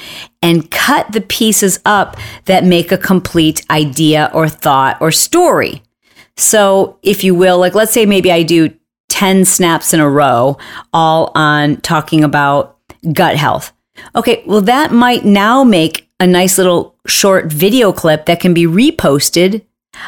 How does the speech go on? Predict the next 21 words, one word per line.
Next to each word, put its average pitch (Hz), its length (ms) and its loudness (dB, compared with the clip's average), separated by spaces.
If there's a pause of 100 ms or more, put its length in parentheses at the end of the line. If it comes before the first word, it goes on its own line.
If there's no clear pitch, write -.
(140)
onto 151 320 0
Facebook. - 680 -2 (480)
So 214 160 0
his 339 240 2
job 190 320 0
is 170 160 0
to 180 80 0
take 196 220 -2
whatever 254 320 2
pieces 240 480 0
that 190 220 0
feel 208 320 0
like 196 220 0
they 175 140 0
would 160 240 0
be 151 320 0 (520)
easily 220 600 2
repurposed 170 880 -2 (140)
for 170 180 -2
another 160 280 2
platform, 202 760 -2